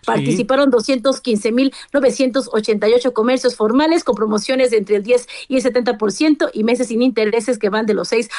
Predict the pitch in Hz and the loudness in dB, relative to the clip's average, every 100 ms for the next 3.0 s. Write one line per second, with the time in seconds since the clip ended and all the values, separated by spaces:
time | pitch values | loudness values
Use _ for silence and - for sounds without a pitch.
0 | - 233 220 233 208 196 185 190 220 214 | -8 -6 -2 -2 0 0 -2 -2 -2 0
1 | 202 220 240 220 226 254 247 233 220 240 | 0 0 0 0 0 0 0 0 0 2
2 | 277 285 359 359 370 330 320 285 302 | 2 2 2 2 2 2 2 2 2